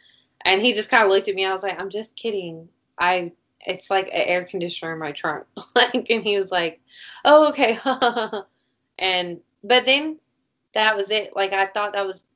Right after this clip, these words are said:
the end of that. And he, the entire night, he kept bringing it up, how he's gonna kidnap me and stuff like that. So that's another red flag. I was like,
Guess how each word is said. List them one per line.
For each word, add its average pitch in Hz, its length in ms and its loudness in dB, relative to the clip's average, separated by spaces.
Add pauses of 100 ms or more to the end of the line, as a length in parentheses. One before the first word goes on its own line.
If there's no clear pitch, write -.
the 185 180 -4
end 196 160 -4
of 214 100 -4
that. 240 320 0
And 196 80 -8
he, 277 520 -6
the 262 260 -2
entire 220 840 0
night, 190 320 0
he 190 240 -14
kept - 320 -4
bringing 196 340 -4
it 175 120 -2
up, 180 220 2
how 180 180 0
he's 196 240 -4
gonna 190 200 -2
kidnap 185 500 -2
me 175 400 -4 (380)
and 185 500 2
stuff - 240 0
like 175 200 0
that. 151 300 -2 (1500)
So 196 760 4
that's 185 260 -4
another 240 240 -2
red 180 200 -2
flag. 170 360 -4
I 185 80 2
was 196 160 0
like, 196 340 2